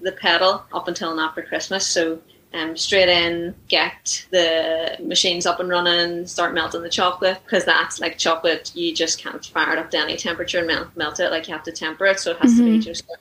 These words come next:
Speaker 1: temperatures and things. Do that, um, and then it could lead to anything. It's just trying, I suppose, when you're running the show, it's just trying not to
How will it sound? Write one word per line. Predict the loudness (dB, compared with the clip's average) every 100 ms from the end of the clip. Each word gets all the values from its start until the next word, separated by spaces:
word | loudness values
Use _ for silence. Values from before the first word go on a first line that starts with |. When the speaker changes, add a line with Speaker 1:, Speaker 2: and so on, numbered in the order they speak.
| _ -18
Speaker 1:
temperatures | -16 -14 -14
and | -12
things. | -8 -8 -8 -8
Do | -6 0
that, | 2 2 -2 -14 -12 -6
um, | -2 0 0 -2 -2
and | 2
then | 2
it | 2
could | -4 -2
lead | 0 0 -2 -6
to | -2 0 0 -2 -4 -6
anything. | -4 -4 -4 -2 -2 -2
It's | -2 -2
just | 0 2 2
trying, | 4 4 2
I |
suppose, | 0 0 0 -2
when | -4
you're | -6
running | -6 -8 -6
the |
show, | -2 0 0
it's | -2 -4
just | -4 -4
trying | -2 -2 -2
not | -6 -8 -12
to | -8 -4 -2